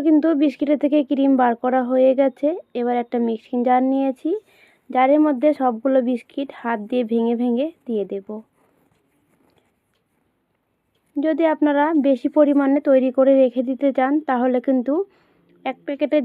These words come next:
জায়গায় দুই প্যাকেট বিস্কিট দিতে পারেন, বা যে কোনো চকলেট ফ্লেভারের বিস্কিট, যেমন হাইড অ্যান্ড সিক বিস্কিট, এসব বিস্কিট দিয়ে আপনারা তৈরি করতে পারেন। এরকম না যে ওরিও বিস্কিটই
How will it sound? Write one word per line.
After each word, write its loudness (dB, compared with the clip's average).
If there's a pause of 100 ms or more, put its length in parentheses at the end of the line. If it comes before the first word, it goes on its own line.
জায়গায় 0
দুই 2
প্যাকেট 0
বিস্কিট -6
দিতে 0
পারেন, 2 (200)
বা 2 (1300)
যে 0
কোনো 4 (180)
চকলেট 0
ফ্লেভারের 4
বিস্কিট, -4 (120)
যেমন 0 (100)
হাইড 0
অ্যান্ড 2
সিক -2 (100)
বিস্কিট, -6 (540)
এসব -2
বিস্কিট -2 (100)
দিয়ে 2 (100)
আপনারা -2 (200)
তৈরি 2
করতে -6
পারেন। -4 (720)
এরকম 2 (100)
না 0 (140)
যে 0 (140)
ওরিও 4
বিস্কিটই -4